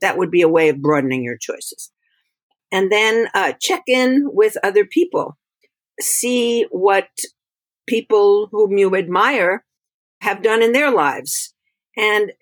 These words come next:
checking in doesn't necessarily mean that you should ask them what you should do, but you can find out what they did, how they decided whom to marry or how many children to have or where to live. And then the last one is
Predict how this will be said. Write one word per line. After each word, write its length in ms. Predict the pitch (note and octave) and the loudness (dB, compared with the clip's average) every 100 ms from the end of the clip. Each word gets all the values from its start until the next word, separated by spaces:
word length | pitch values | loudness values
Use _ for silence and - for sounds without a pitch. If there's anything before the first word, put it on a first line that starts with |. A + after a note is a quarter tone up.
| - | -8
checking 440 | - G4+ D4 C#4 | -4 -2 0 2
in 200 | C#4 C4+ | 4 2
doesn't 360 | B3+ A#3 B3 G3 | 2 0 -2 -2
necessarily 680 | A3+ G#3+ - A3 G#3+ G3+ G3 | -2 -2 -2 0 2 2 2
mean 300 | G#3 G#3 F#3+ | 2 2 0
that 140 | F3+ | -2
you 100 | F#3 | -4
should 180 | F#3 D3+ | -4 -2
ask 320 | G3+ G3+ - | 0 -2 -2
them 300 | G3 F#3+ F3+ | -4 -2 -2
what 220 | F3+ F3 | -4 -2
you 120 | A#3+ | 0
should 240 | F4 - C#3+ | 0 -2 -2
do, 340 | D3 G3 E4+ _ _ _ _ - | 0 0 -2 _ _ _ _ -6
but 220 | G#3 - | -6 -2
you 140 | C4+ | -4
can 180 | D#4+ E4 | 0 -2
find 320 | C4 G#3 G#3 | 0 0 0
out 240 | F#3 F3+ A#3+ _ _ _ _ _ | 0 0 -2 _ _ _ _ _
what 260 | F#3 F#3+ F#3 | -4 -2 0
they 180 | A3 C4 | 0 0
did, 340 | A#3+ E3 E3 | 2 2 2
how 220 | G3 G#3+ G3+ | 0 -4 0
they 200 | B3 F4+ | 0 0
decided 640 | F#4 - F#3 D3 A2+ F3 | -4 -2 -2 -2 -2 -4
whom 220 | F3+ D#3+ D3+ | -4 -4 -2
to 120 | D#3+ | -2
marry 400 | D3+ C#3 C#3 C3+ | 0 0 2 2
or 120 | C#3+ | 2
how 100 | D#3 | 0
many 180 | D3 C#3+ | 0 -2
children 420 | - C#3 A2+ E2 | -2 -4 -4 -12
to 140 | B2+ C#3 | -10 -6
have 380 | D3 A#2+ C#3 - _ _ _ _ - | -2 -2 -4 -12 _ _ _ _ -6
or 240 | D#3+ D#3 D#3 | 0 2 2
where 200 | D#3 D3+ | 2 2
to 100 | D3+ | 2
live. 340 | D#3 C#3 - - _ _ _ _ _ - | 0 -2 -6 -16 _ _ _ _ _ -6
And 180 | F3+ F3+ | -2 2
then 160 | G#3 G3+ | 2 2
the 100 | G3+ | 2
last 440 | G#3 C#4 - - | 2 0 -4 -4
one 340 | F#3+ F3+ F3 - | 0 0 0 -2
is 460 | F#3+ F#3 F3+ F3+ | 0 0 0 -4